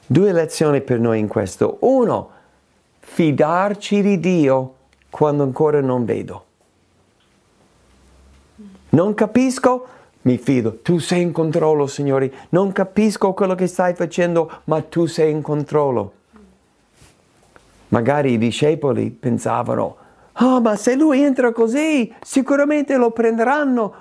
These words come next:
lo uccideranno." Sarebbe stato un pensiero storto o corretto?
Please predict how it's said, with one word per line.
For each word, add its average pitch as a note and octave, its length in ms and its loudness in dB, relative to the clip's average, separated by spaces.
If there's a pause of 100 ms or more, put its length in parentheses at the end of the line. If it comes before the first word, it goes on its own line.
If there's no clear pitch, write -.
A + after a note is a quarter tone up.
lo A3+ 140 2
uccideranno." A#3+ 920 0 (1600)
Sarebbe B2 280 0
stato C3 380 -2
un A2 200 -2 (180)
pensiero A#2+ 460 -2
storto C4 800 -2 (320)
o A#2+ 300 -2 (440)
corretto? C3 720 -2